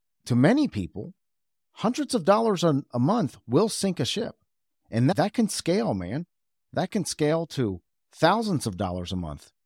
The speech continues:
depending on what you're spending your money on. If you're spending your money on a country club,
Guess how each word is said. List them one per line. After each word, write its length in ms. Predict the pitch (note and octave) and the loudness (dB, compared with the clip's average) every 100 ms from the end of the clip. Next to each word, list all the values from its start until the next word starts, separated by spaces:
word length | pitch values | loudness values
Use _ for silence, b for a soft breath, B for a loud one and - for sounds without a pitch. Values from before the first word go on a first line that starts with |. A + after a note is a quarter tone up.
| _ G2 | _ -8
depending 340 | G#2 C3 A#2 | -2 0 2
on 140 | G2+ G2 | -2 -4
what 140 | G2+ | -4
you're 60 | G2 | -6
spending 380 | - G#2 F#2+ F#2 | -4 -4 -4 -6
your 120 | F2 | -8
money 300 | F#2 E2+ D#2 | -8 -8 -8
on. 160 | D#2 D#2 | -10 -10
If 140 | G2 | -4
you're 80 | C3 | -4
spending 260 | - B2+ A2 | -2 -2 -2
your 100 | G2+ | -2
money 200 | G#2 G#2 | -2 -2
on 140 | F#2 | -4
a 40 | D#2+ | -6
country 360 | - C3 C3+ A2 | -2 -2 -2 -6
club, 460 | - C3+ C3+ C3 | 0 2 2 -2